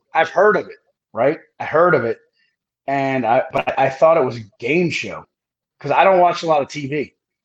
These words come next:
Like, I, I, you know, I don't have cable or any of that stuff, so I don't, I don't watch a lot of T V. I'm,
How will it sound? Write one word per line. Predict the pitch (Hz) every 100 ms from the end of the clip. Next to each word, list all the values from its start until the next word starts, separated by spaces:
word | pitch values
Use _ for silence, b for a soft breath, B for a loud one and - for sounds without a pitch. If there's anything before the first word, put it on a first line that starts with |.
| _ _ _ 117
Like, | 127
I, | 117 139
I, | 131 127 139 - -
you | 143
know, | 143
I | 135
don't | 147
have | 147 -
cable | 147 143 139
or | 131
any | 127
of | 120
that | 113
stuff, | - 120 110
so | - 123 107
I | 117
don't, | 131 -
I | 135
don't | 135
watch | 131 135 135
a |
lot | 131
of | 123
T | 147
V. |
I'm, | 143